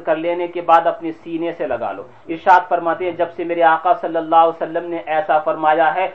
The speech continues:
قسم خدا کی، جو سنتا ہوں کبھی بھولتا ہی نہیں،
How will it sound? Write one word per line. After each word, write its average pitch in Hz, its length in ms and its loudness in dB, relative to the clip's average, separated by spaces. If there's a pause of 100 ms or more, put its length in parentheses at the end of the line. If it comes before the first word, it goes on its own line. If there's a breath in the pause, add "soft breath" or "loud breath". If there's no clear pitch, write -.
(140)
قسم 170 300 -2 (100)
خدا 156 280 0
کی، 185 300 -12 (120)
جو 180 180 0 (140)
سنتا 175 360 0
ہوں 180 160 -2
کبھی 175 280 -2
بھولتا 156 440 0
ہی 156 140 0
نہیں، 113 160 -10